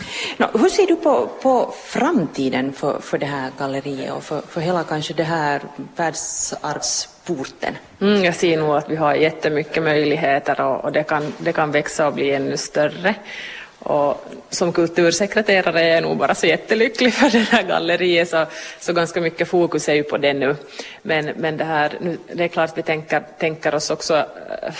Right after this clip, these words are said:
Speaker 2: fra-, framtid och, och, och vad allt det kan liksom medföra och mycket som är osett och, och, och, och spännande utställningar som kommer att få äga rum här.
Speaker 1: Mm. Tack ska ni ha. Nu ska jag nu fråga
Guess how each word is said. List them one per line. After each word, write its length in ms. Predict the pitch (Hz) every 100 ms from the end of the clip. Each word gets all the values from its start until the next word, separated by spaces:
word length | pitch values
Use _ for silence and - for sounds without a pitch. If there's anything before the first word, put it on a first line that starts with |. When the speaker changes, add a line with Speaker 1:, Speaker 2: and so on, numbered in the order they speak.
| - 175
Speaker 2:
fra-, 400 | - 180 165 -
framtid 760 | 190 180 175 165 160 147 143
och, 160 | 139 -
och, 480 | 143 131 - - -
och 120 | 131
vad 120 | 143
allt 220 | 135 -
det 60 | 147
kan 240 | 147 143
liksom 380 | 147 - - - - - - - -
medföra 680 | - 160 151 - 143 131 131
och 260 | - - -
mycket 540 | 160 147 - 151 156
som 260 | - 143 139
är 80 | 147
osett 680 | 156 151 160 156 - -
och, 60 | 110
och, 760 | 151 - - - - - - -
och, 200 | 175 -
och 100 | 165
spännande 500 | - 151 147 139 135
utställningar 680 | 131 - - 139 - 120 123
som 200 | 147 -
kommer 280 | 135 -
att 280 | 151 - - -
få 120 | -
äga 240 | 147 -
rum 240 | - - -
här. 260 | 180 - - - -
Speaker 1:
Mm. 320 | 233 214 220 220 - - - -
Tack 180 | - 302
ska 140 | -
ni 80 | 262
ha. 120 | 254
Nu 100 | 254
ska 140 | 254 294
jag 40 |
nu 80 | 277
fråga 240 | 277 254